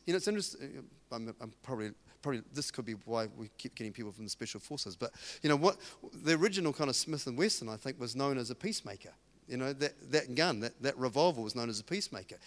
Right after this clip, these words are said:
'Cause sometimes you have to make war in order to get peace. You know, you can't just let wrong triumph.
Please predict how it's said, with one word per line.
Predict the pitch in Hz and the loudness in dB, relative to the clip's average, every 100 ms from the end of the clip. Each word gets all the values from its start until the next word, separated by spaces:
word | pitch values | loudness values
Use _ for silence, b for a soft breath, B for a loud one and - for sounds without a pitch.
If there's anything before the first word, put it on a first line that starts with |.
| B | B
'Cause | 165 | -2
sometimes | - 208 262 247 156 | 4 6 8 6 2
you | |
have | 160 - | 0 -2
to | 139 | -4
make | 139 113 147 | -4 -4 0
war | 220 110 113 - B B B | 2 2 0 -6 B B B
in | 151 | 4
order | 170 147 | 4 4
to | |
get | 139 - | 0 -2
peace. | - 247 - - - - - | -2 -2 -2 -4 -6 -10 -14
You | - | -6
know, | 127 185 - | -4 -4 -4
you | 151 | -4
can't | 165 170 233 - | 0 2 0 0
just | 185 185 | -2 -2
let | 180 127 | -4 0
wrong | 165 175 127 139 - | 2 2 0 -6 -12
triumph. | - 196 220 101 85 | -4 -2 -2 -4 -10